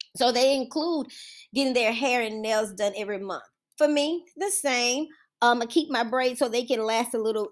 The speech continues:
you know, my, I mean, I get my hair done every month. It might be every six weeks, six to eight weeks, something like that. But massage envy is something that is on my budget every month. It, it's automatically deducted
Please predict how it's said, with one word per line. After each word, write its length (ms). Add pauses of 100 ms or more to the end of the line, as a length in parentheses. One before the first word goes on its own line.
you 160
know, 140
my, 200
I 80
mean, 200
I 80
get 160
my 80
hair 180
done 160 (100)
every 240
month. 280
It 80
might 280
be 200
every 140
six 380
weeks, 400
six 220
to 140
eight 180
weeks, 300
something 200
like 220
that. 200 (520)
But 400 (320)
massage 640
envy 460 (160)
is 180
something 360
that 200
is 240
on 400 (100)
my 200
budget 500
every 220
month. 320
It, 120
it's 360
automatically 680
deducted 480